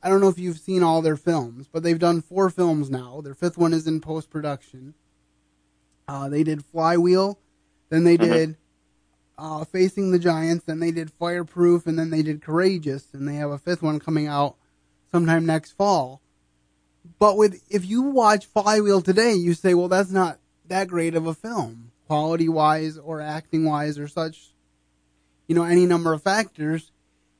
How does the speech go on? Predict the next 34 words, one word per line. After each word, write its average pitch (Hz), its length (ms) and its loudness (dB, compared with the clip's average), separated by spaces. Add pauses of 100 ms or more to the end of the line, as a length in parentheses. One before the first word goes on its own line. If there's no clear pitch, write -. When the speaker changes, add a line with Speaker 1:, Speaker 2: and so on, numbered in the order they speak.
Speaker 1:
But 175 220 2
then 190 380 0
you 190 120 -4
look 190 220 2
at 156 180 -2
Courageous, 180 760 0
and 165 160 0
it's 175 240 4
way 175 340 -2
better. 185 480 0 (400)
So 185 460 2 (240)
I 190 120 0
think 196 300 0
part 214 280 2
of 196 120 0
it 165 100 0
is 160 180 2
just 180 380 0 (400)
getting 202 180 2
the 190 100 6
opportunity 170 520 4
to 151 80 -2
make 180 340 0
projects 160 720 -2
and 160 220 -4
get 160 240 -2
better 175 320 2
every 160 260 0
time 160 240 0
you 151 120 4
make 151 200 -6
a 139 60 -8
film. 147 320 -4 (880)
Speaker 2:
Yeah, 90 240 2